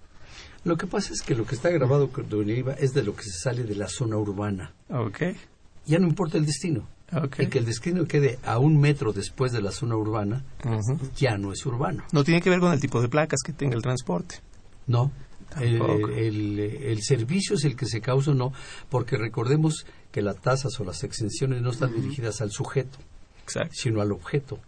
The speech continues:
Speaker 1: Y el objeto en este caso es transporte.
Speaker 2: Ok. Principalmente igual, porque el iva es un impuesto indirecto.
Speaker 1: Sí. Mencionaré
Speaker 2: Ajá.
Speaker 1: un caso en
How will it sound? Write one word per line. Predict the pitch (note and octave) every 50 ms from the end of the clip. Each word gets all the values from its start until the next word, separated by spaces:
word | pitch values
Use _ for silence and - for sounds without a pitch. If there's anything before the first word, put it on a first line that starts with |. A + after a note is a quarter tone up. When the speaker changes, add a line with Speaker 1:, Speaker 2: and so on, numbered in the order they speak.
| - - - _ - - -
Speaker 1:
Y | C#3+ B2
el | A2+ G#2+
objeto | G#2 G2 - - B2+ - - -
en | G2+
este | G2 - - C#3
caso | C3+ - G2 - - -
es | C#3 -
transporte. | - - C#3 C3 - - D3 D3+ - - - - - - - - -
Speaker 2:
Ok. | - - A#2 A2+ A2+ A#2 - C#3 C3+ D#3+ D3+ - - D#3+ D#3 E3 - - - - - - - - - - - - -
Principalmente | - C#3 C#3 A#2+ A#2+ B2 B2+ C3+ B2+ B2 -
igual, | - A2+ D3+ E3 -
porque | - G#2+ G2+ -
el | G#2 G#2+
iva | G#2+ G#2+ G#2+ G#2+
es | G#2+ G#2+ - -
un | A#2+ A2 A2+ A#2 C#3 C3 C#3 C3+ C#3 B2 G#2 - - -
impuesto | B2+ G#2+ - F3+ - - -
indirecto. | A#2 - B2 A#2+ E3 F3 E3+ - - - - - - - -
Speaker 1:
Sí. | F3+ D3+ - - A2+ C3+ - - - - - - - - - - - -
Mencionaré | - F3+ F3 - - G3 G3 F#3+ G#3+
Speaker 2:
Ajá. | G#3+
Speaker 1:
un | G3 -
caso | - E3 D3+ - - G#2+ F#2+ - - - - - - -
en | - C#3 B2+ A#2+ A#2